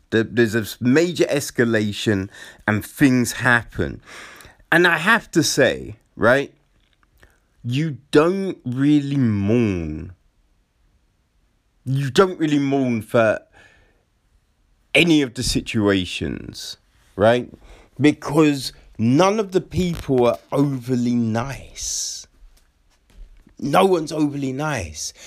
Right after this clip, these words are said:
Now, you can say that one person didn't even really deserve it.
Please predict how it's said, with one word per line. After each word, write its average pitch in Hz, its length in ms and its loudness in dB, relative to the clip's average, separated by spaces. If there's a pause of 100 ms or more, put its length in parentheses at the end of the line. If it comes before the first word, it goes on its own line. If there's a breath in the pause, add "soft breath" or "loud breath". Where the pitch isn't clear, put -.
(140 loud breath)
Now, 165 320 2 (400 loud breath)
you 160 220 -4
can 180 260 0
say 190 580 -2
that 131 440 0 (1300)
one 170 640 0
person 143 800 0
didn't 151 560 0 (420)
even 127 460 0
really 117 320 0
deserve 95 580 0
it. - 220 -10